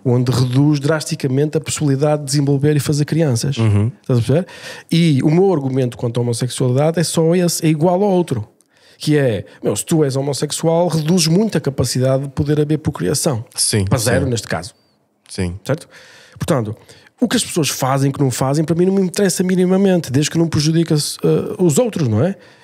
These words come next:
Speaker 1: Portanto, eu não tenho nada nesse sentido quanto à homossexualidade. Mas, por causa desse fenómeno da procriação e da evolução da espécie humana, que acontece também por outros fatores, além da homossexualidade, não é o único, como é natural,
Speaker 2: Uhum.
Speaker 1: e eu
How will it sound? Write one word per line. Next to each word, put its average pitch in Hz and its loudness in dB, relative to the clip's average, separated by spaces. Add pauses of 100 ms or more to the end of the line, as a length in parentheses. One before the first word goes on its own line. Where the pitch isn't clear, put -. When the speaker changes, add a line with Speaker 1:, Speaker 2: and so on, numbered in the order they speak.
Speaker 1:
Portanto, 135 -2
eu 160 4
não 170 2
tenho 170 0
nada 185 2
nesse 196 0
sentido 180 -2
quanto 190 -2
à 185 2
homossexualidade. 208 0 (260)
Mas, 160 0 (140)
por 156 0
causa 214 0
desse 156 0
fenómeno 123 0 (440)
da 139 0
procriação 139 -2
e 135 -2
da 127 2
evolução 139 0
da 120 0
espécie 117 -2
humana, 120 0
que 101 -4
acontece 202 0
também 175 -2
por 147 -2
outros 165 0
fatores, 143 0
além 160 0
da 143 2
homossexualidade, - -6
não 120 0
é 113 2
o 107 2
único, 107 -2
como 120 -4
é 107 0
natural, 117 0 (100)
Speaker 2:
Uhum. 101 0
Speaker 1:
e 165 2
eu 190 2